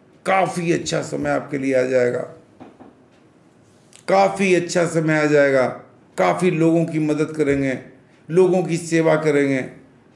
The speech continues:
लोगों को भोजन करावेंगे। जो शिपिंग के व्यापार में है, बारह बज के पचास मिनट के बाद बेहतरीन समय आपके लिए आ जाएगा।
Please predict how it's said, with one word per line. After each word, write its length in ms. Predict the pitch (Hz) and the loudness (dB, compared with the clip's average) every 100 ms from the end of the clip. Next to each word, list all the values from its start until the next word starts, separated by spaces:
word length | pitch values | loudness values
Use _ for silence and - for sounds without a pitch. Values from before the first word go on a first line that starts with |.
| _ - | _ -2
लोगों 320 | 170 190 190 | 2 4 4
को 140 | 165 180 | 4 0
भोजन 540 | 139 139 170 180 185 | 0 0 2 2 0
करावेंगे। 680 | 175 170 160 160 151 143 120 - - - _ _ _ - | 2 4 4 4 2 0 -2 -6 -20 -20 _ _ _ -2
जो 120 | 170 | -2
शिपिंग 440 | 170 190 190 185 | 0 -2 0 0
के 100 | 175 | 2
व्यापार 420 | 165 175 175 170 175 | 2 2 4 4 4
में 140 | 175 | 2
है, 220 | 180 151 | 0 0
बारह 220 | 175 175 170 | 2 4 4
बज 180 | 170 | 2
के 100 | 170 175 | -2 -4
पचास 420 | 160 175 165 156 | -2 0 0 0
मिनट 220 | 175 160 | -2 0
के 80 | 175 | 2
बाद 300 | 196 226 - - - - | 2 2 -4 -14 -20 -14
बेहतरीन 640 | 123 180 175 180 190 196 185 | -2 0 2 2 2 2 2
समय 280 | 185 170 165 | 0 2 2
आपके 280 | 160 160 | 0 0
लिए 180 | 156 156 | 2 4
आ 60 | 147 | 4
जाएगा। 360 | 139 135 127 | 4 4 2